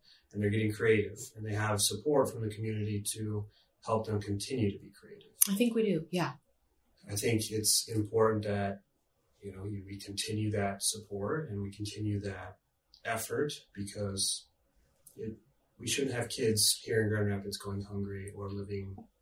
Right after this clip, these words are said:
Speaker 1: or, you know, in a, in an unsafe space.
Speaker 2: Mm-hmm.
Speaker 1: When you are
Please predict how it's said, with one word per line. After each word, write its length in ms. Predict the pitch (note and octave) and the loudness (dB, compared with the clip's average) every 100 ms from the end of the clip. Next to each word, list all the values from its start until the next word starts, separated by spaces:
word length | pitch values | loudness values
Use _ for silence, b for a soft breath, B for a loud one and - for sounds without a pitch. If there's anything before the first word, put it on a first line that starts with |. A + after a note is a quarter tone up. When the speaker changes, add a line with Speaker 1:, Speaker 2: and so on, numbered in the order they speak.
| _ _ A2 | _ _ -8
Speaker 1:
or, 160 | A2 G#2+ | -8 -6
you 100 | A2 | -4
know, 200 | G2+ G2 G2+ | -2 -4 -6
in 140 | A2 | -6
a, 160 | G2+ - | -6 -4
in 40 | A#2+ | -2
an 60 | A#2 | 0
unsafe 400 | A#2 A2 G2+ G2 | 4 4 6 2
space. 560 | - - - - - | 2 -2 -4 -2 0
Speaker 2:
Mm-hmm. 280 | D#3 D3+ D#3 D#3 B B B B B _ _ _ _ | -2 0 -2 -2 B B B B B _ _ _ _
Speaker 1:
When 540 | - C3+ D3+ F#3 F#3+ - _ _ _ _ _ _ _ - | 2 6 8 8 6 0 _ _ _ _ _ _ _ -6
you 440 | C3+ C3 B2+ B2+ A#2+ | 2 6 6 6 4
are 680 | A2+ A2 G#2+ G#2+ G#2+ G#2 | 4 6 4 2 0 -4